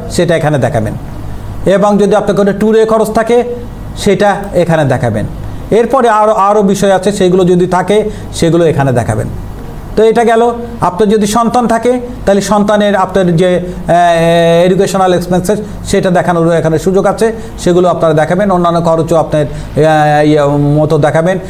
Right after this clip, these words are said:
এখানে payment of tax at source, গত বছর আপনার সোর্স থেকে কত কত টাকা কেটেছে, সেটা এখানে দেখাবেন। আমাদের বেতন থেকে তিন হাজার টাকা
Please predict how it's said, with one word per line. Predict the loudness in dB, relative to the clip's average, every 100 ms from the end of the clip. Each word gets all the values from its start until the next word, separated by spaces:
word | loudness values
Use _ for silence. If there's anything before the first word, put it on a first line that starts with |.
| -10 -2
এখানে | 0 0 0
payment | 0 2 2 2
of | 2 0 0
tax | 0 0 0
at | -2 -2 0
source, | 0 0 -4 -8 -8 -8 -4
গত | 0 0 2
বছর | 0 0 0 2 -2 -6 -6
আপনার | -4 -4
সোর্স | -2 0 0 0
থেকে | 0 0
কত | 0 0
কত | 0 0
টাকা | 0 0
কেটেছে, | 0 0 0 -2 -4 -10 -4
সেটা | -2 0
এখানে | 0 0 0
দেখাবেন। | 0 0 -2
আমাদের | -2 0 0 2
বেতন | 2 0
থেকে | 0 0
তিন | 0 0
হাজার | 0 0
টাকা | 0 -2